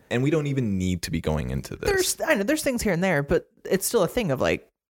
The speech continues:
Speaker 2: they still got the core down, though.
Speaker 1: Mm-hmm.
Speaker 2: Like, that isn't, 'cause I don't get fatigue when I watch M C U stuff.
Speaker 1: Mm-hmm.
Speaker 2: Um, and,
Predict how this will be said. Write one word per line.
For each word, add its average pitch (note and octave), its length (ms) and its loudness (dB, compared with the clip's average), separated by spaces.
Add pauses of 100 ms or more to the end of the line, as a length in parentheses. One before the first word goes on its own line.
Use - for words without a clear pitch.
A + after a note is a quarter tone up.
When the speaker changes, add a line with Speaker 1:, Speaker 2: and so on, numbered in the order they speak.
(300)
Speaker 2:
they F3 80 2
still A#3 280 -2
got E3+ 240 0
the F3 60 -4
core D#3+ 320 2
down, B2 260 -4
though. - 240 -2
Speaker 1:
Mm-hmm. F#3+ 320 0
Speaker 2:
Like, D#3+ 260 2
that F3 260 0
isn't, F3 520 0
'cause G3 220 -2
I G#3 120 2
don't A#3+ 200 -2
get F#3+ 200 -2
fatigue - 560 -2 (240)
when D3+ 140 0
I C#3+ 80 2
watch C3+ 260 -2
M B2 100 -4
C C3 160 -2
U G2 120 2
stuff. - 440 -2
Speaker 1:
Mm-hmm. G2 220 2 (360)
Speaker 2:
Um, C3+ 540 -2 (160)
and, D#3 320 2